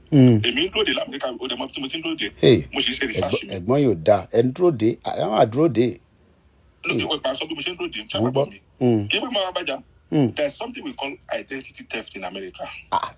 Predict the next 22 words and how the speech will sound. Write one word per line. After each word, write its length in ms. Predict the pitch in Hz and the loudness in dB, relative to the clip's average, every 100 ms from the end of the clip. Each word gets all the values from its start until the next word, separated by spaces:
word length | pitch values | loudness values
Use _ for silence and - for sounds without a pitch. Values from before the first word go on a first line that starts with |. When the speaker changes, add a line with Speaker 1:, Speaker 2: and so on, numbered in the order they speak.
| - | 0
Speaker 1:
ibo 160 | 120 | 4
lẹ 80 | 127 | 8
Speaker 2:
It's 100 | - | 8
a 40 | 147 | 6
Speaker 1:
tún, 60 | |
Speaker 2:
serious 180 | 151 147 | 2 8
Speaker 1:
ibo 40 | 143 | 8
lẹ, 80 | 147 | 8
Speaker 2:
crime. 160 | 156 | 6
Speaker 1:
ibo 120 | 147 151 | 8 8
lẹ 120 | 147 | 8
tún 260 | - 156 | 6 6
lọ 100 | 135 120 | 8 10
yìí, 200 | 151 117 | 8 6
ẹ̀gbọ́n 240 | 101 117 | 4 2
mi? 160 | 90 - _ _ _ _ _ _ _ - _ - | 0 -8 _ _ _ _ _ _ _ -20 _ -6
Speaker 2:
No, 200 | - 233 - - | -2 -2 -4 -6
identity 240 | 370 453 | -6 -6
theft 360 | - 339 285 - | -8 -8 -10 -10
ni 80 | 330 | -8
pé 100 | 403 - | -8 -10
kí, 220 | 180 185 | -10 -12